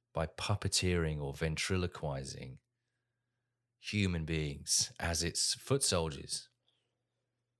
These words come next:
No, no, you've got, you can't. You're not, no. You can't, you can't downsize and be happy. Please, please, please. Please be ba-, <laughs> please be barely making ends meet and working really hard. Please.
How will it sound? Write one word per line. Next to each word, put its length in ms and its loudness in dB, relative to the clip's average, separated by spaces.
No, 140 8
no, 120 8
you've 180 6
got, 160 6
you 60 2
can't. 600 4
You're 140 2
not, 300 6
no. 380 8
You 80 -20
can't, 280 8
you 60 4
can't 300 4
downsize 580 4
and 80 0
be 80 2
happy. 500 2
Please, 680 4
please, 180 2
please. 380 6
Please 200 6
be 140 6
ba-, 200 6
<laughs> 120 -20
please 280 6
be 140 6
barely 380 8
making 360 2
ends 200 0
meet 260 4
and 100 0
working 300 2
really 180 2
hard. 360 4
Please. 460 4